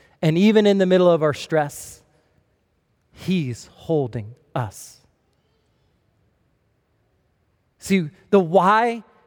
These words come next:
we can have joy in the middle of mess and stress is because joy is supernatural.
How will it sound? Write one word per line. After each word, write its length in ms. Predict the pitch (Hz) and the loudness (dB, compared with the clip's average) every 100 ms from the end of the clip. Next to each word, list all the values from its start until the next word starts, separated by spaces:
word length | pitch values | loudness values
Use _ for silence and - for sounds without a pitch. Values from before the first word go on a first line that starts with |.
| _ | _
we 180 | 185 226 | -6 -6
can 180 | - 226 | -4 -2
have 200 | 220 202 | -2 -2
joy 240 | 202 220 | 0 0
in 60 | 220 | 0
the 80 | 214 | -2
middle 240 | 214 220 | 0 2
of 200 | 220 185 - _ | 2 -2 -10 _
mess 320 | - 196 208 214 | 0 0 0 -4
and 100 | 196 | -12
stress 440 | - 196 220 - | -2 0 0 -2
is 100 | 160 | -14
because 260 | 147 180 127 | -10 -10 -10
joy 440 | 135 214 226 226 | -6 0 4 2
is 160 | 208 151 | 0 -6
supernatural. 880 | - 214 - 208 175 151 - 151 | -8 -8 -6 -4 -4 -6 -16 -20